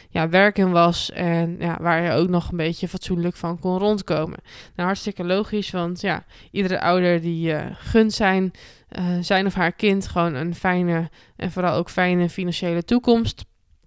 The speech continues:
Dus ik was zo een beetje aan het rondkijken. Ik had sowieso al op de middelbare school een, eh, ja, vrij uitgebreid pakket, maar met onder andere economie en ook met talen. En voornamelijk die talen spraken mij heel erg aan, maar ik dacht, "Ja,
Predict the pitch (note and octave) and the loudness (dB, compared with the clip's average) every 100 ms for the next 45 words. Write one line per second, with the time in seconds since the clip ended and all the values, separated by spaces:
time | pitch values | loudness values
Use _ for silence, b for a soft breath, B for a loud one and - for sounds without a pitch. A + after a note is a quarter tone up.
0 | _ _ _ - G3+ G#3 G#3+ G3+ G#3 G#3+ | _ _ _ -12 -2 0 2 0 2 0
1 | G3 F#3+ F#3+ F3 F3 G3 G#3+ - F#3 F#3+ | 0 -2 -2 -6 -4 -4 -2 0 0 2
2 | F#3+ F#3 B B F3 F#3 F#3 F#3+ F#3 F#3 | 0 -2 B B -2 -2 0 0 2 2
3 | F#3+ F3 F3 D3+ - F3+ F3 E3+ E3 F#3+ | 4 4 4 2 -2 -2 0 -2 -2 -2
4 | - G3+ G3 F3 - E3+ F3 - F3 E3+ | 0 4 4 0 -4 -4 -6 -8 -6 -4
5 | F3 B B - E3 - G#3 F3+ G3 - | -6 B B -6 -6 0 0 4 2 0
6 | G#3+ F#3 - F#3+ A3 A3+ - F#3+ F3+ F3+ | -2 0 -2 -2 2 2 2 0 2 0
7 | - F#3+ E3+ F#3 F3 F3+ F3+ B B - | -2 -2 0 0 0 0 -2 B B -4
8 | G3 G#3 G#3 A3+ A3+ F#3 F3+ E3+ F3+ - | -2 0 0 2 2 2 0 -2 -4 2
9 | G#3+ G#3+ G3 G3+ B B B _ - G3 | 2 4 2 -2 B B B _ -2 2
10 | G3 F#3+ G3+ G3+ G3+ F#3 G#3 G#3+ B3 A3 | 2 2 2 2 0 0 2 4 4 2
11 | - G#3+ G#3+ G3+ G3 F#3+ - D#3+ F3+ F3+ | 0 -2 0 -2 0 0 -2 0 0 0
12 | F3 F3 E3+ E3+ - E3+ E3+ | 0 0 -2 -8 -2 -2 -2